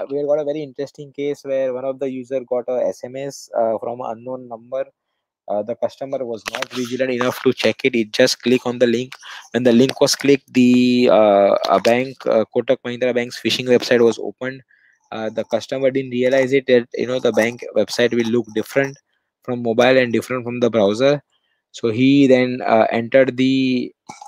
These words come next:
information, uh, of his username, password, and then the fraudster sent him another message to the, uh, download the O T P, which was for,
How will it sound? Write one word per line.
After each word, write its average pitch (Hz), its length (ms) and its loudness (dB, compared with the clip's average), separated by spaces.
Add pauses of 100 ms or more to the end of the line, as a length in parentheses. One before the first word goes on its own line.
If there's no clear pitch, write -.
information, 135 720 -10 (1500)
uh, 110 280 0 (120)
of 110 160 4
his 127 240 0
username, 135 580 0 (200)
password, 131 520 4 (540)
and 127 180 0
then 143 200 6
the 143 80 8
fraudster 135 420 4
sent 127 220 -2
him 135 80 -4
another 131 240 0
message 131 400 -6
to 135 180 -6
the, 135 60 2
uh, 117 280 6 (320)
download 127 640 2
the 131 260 -6
O 127 140 -2
T 131 140 -8
P, 139 340 -10 (720)
which - 160 -6
was 147 160 4
for, 120 100 0